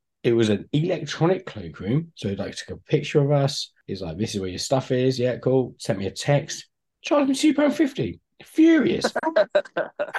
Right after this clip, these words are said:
Speaker 1: Like, Shadow was like, "Oh, can we just walk off?" I'm like, "I'm not sure. I think we probably can, but I think,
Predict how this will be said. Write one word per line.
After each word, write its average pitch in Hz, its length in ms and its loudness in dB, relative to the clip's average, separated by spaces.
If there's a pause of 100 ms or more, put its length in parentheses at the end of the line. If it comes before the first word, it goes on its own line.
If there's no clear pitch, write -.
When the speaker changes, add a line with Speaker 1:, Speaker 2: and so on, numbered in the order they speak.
(280)
Speaker 1:
Like, 135 240 0
Shadow 247 380 4
was 135 140 4
like, 117 200 2
"Oh, 120 140 2
can 143 140 -8
we 160 60 2
just 165 140 -6
walk 139 280 0
off?" - 280 -2 (400)
I'm 131 120 -4
like, 127 180 -4 (200)
"I'm 143 180 0
not 165 160 -4
sure. 156 100 0
I 147 40 -6
think 208 140 0
we 180 60 0
probably 156 500 -2
can, 214 440 0
but 104 100 -4
I 104 40 -6
think, - 300 -6